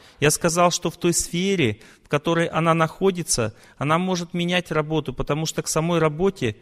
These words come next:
к этому месту работы, она может быть не привязана, как мужчина. Потому что это для неё не главное. Для неё главное в работе найти творческий потенциал, чтобы она имела счастье в работе. Что если, допустим, счастье там кончилось, она не должна сильно париться,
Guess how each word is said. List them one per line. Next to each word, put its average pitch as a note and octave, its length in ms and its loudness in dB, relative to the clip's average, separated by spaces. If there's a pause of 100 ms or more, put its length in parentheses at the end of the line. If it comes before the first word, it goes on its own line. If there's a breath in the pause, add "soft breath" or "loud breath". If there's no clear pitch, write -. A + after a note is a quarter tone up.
(160 soft breath)
к - 100 -8
этому D3 340 2
месту D#3 380 0
работы, C3 420 0
она B2 200 2
может E3 300 0
быть D#3 220 -6
не D#3+ 80 0
привязана, C#3 600 4
как A#2+ 200 -4
мужчина. A2+ 520 0 (340 soft breath)
Потому F3+ 320 0
что - 160 0
это A3 240 2
для F#3+ 160 -2
неё F#3 160 0
не F#3 120 0
главное. C3 540 2 (260 loud breath)
Для C3+ 120 0
неё F3+ 180 0
главное F#3 440 2
в C#3+ 100 -6
работе D3+ 440 0
найти C#3+ 300 -4
творческий - 720 -4
потенциал, A#2+ 640 -2
чтобы C3 340 -2
она F3+ 280 0
имела E3+ 320 -2
счастье B2 500 -2
в A#2 40 -8
работе. A#2 440 -6 (300 soft breath)
Что D#3+ 200 2
если, F3 300 2
допустим, F3+ 400 -2
счастье F3+ 340 0
там F3 220 -2
кончилось, G3+ 460 -2
она E3 160 -2
не E3 60 -4
должна E3+ 340 0
сильно D#3+ 320 -4
париться, C3 520 0